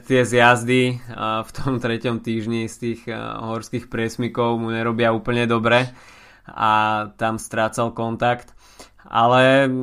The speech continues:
ináč od tohto Rusa celkom, celkom vyderená Grand Tour a myslím si, že v Kaťuši môžu byť asi spokojní.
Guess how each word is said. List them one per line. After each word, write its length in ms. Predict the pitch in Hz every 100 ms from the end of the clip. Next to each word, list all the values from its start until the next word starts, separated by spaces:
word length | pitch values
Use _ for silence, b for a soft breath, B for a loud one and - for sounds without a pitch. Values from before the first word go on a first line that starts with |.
| 117 117
ináč 400 | 135 147 147 135
od 160 | 139 143
tohto 320 | 139 - 139
Rusa 560 | 135 135 143 135 135 131 123 - -
celkom, 800 | 127 127 135 127 123 113 107 104
celkom 400 | 120 123 131 117
vyderená 480 | 117 120 120 120
Grand 320 | 110 110 110 110
Tour 320 | 117 113 113
a 320 | 104 101 101
myslím 400 | 104 101 107 101
si, 160 | 101 98
že 480 | 98 98 98 101
v 80 | -
Kaťuši 480 | - 98 143 98 104
môžu 240 | 98 95
byť 140 | 101 95
asi 240 | 95 101
spokojní. 560 | - 98 - 98 95 92